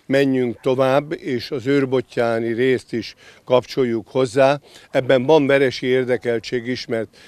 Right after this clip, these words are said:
ebben az esetben a gépkocsik nem mennének át a városon. Az őrbottyániaknak pedig a földcsatlakozása a hármasra jó lenne, de pillanatnyilag mi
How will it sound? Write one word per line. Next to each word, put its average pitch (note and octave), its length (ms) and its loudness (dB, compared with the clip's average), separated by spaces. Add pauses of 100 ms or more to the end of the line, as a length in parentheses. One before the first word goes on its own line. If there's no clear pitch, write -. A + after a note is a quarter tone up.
(120)
ebben C3 280 -2
az A#2+ 120 -4
esetben A#2+ 480 -4
a A2+ 80 -4
gépkocsik B2 560 -6 (300)
nem C3+ 180 0
mennének A#2+ 540 -2
át A#2+ 260 -2
a A2+ 60 -6
városon. C3+ 720 0 (1120)
Az B2+ 440 2
őrbottyániaknak B2 1040 0
pedig A#2 300 -2
a A2 60 -2
földcsatlakozása A2 1000 -4
a G#2 40 -4
hármasra A2 460 -6
jó A#2+ 160 -2
lenne, C3 200 -2 (340)
de - 160 -8 (140)
pillanatnyilag C3 800 2
mi C#3 340 2